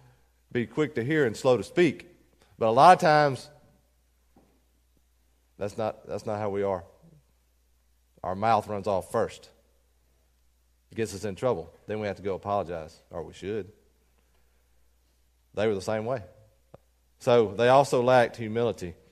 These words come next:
Um, I won't turn to this verse, but there was a,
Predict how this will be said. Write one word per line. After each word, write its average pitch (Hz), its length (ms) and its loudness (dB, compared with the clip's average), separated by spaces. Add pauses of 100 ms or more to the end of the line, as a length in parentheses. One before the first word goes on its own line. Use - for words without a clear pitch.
(440)
Um, 98 400 -2 (460)
I 113 100 -2
won't 120 200 0
turn 127 220 -2
to 98 40 -10
this 113 240 -2
verse, 98 400 -2
but 82 180 -12 (2000)
there 101 160 -4
was 101 200 -6
a, 80 180 -10